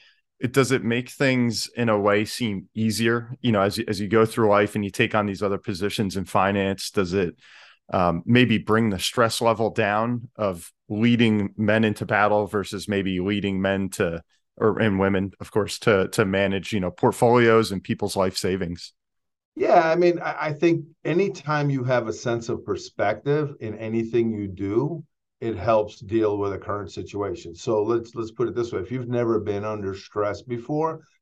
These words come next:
Speaker 2: you don't know how you would react. There's a lot of, there, there, there's both the physical and the mental aspect of reacting to stress. And, you know, studies have shown that it's, people don't handle it well, right?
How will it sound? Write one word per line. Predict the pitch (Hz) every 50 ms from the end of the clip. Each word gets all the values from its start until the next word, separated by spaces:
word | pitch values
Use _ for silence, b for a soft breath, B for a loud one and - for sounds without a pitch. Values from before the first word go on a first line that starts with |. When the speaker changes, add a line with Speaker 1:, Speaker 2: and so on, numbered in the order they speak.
| _
Speaker 2:
you | - 117 196
don't | 208 202 156 131
know | 123 113 113 110 110 107 - - -
how | 101 117 117 117
you | 113 110 113 113
would | 113 107
react. | 98 101 104 107 104 104 101 - -
There's | 117 117 113
a | 123
lot | 107 113 120 123 117
of, | 110 110 107 -
there, | 113 107 104 101
there, | 104 107 104 101 101 117
there's | 110 107 101 95
both | 92 113 113 110 110
the | 104
physical | - - 127 123 123 117 113 120 - 110 104 107
and | 117 120 123 143
the | 139 117
mental | 107 98 92 87 98 92 92
aspect | 92 90 90 - - 90 87 87 -
of | 98 92 90 90 b b b b b b
reacting | 107 113 113 110 101 95 - - 101 92 87
to | - 95
stress. | 92 - - 101 92 90 90 - -
And, | - - 113 110 101 101 104
you | 113
know, | 107 92 92 98
studies | 90 - - - 98 101 107 110 107 107
have | 107 92
shown | - - 104 101 104 110 113
that | 110 98 95
it's, | 101 101 - - - - _ _ _ _ _ _ _ _ _ -
people | 120 113 113 117 110
don't | 110 113 113 113
handle | 110 135 160 170 131 98 90
it | 87 87 92
well, | 92 87 78 76
right? | 87 98 107 110 110